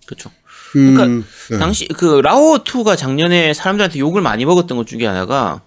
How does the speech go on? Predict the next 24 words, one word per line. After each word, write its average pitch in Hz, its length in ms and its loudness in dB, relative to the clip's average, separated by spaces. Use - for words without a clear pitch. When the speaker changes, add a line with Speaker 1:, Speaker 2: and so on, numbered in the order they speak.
Speaker 1:
사실 240 240 -6
비슷한 220 480 -2
느낌이나 247 400 -2
비슷한 202 1000 -2
그런 170 300 -2
연출을 135 420 0
쓰는 165 840 -2
그 110 500 -2
영화라든지 156 600 2
이런 170 120 -2
것들은 131 200 -4
충분히 131 300 -2
Speaker 2:
음. - 20 -2
Speaker 1:
많이 117 260 -2
있는데 110 580 -2
라오가 185 720 2
마-, - 220 -8
사람들이 175 280 -2
많이 120 180 0
욕했던 151 280 -2
게 98 140 -6
게임은 233 680 0
플레이어가 220 500 0
직접 - 600 -4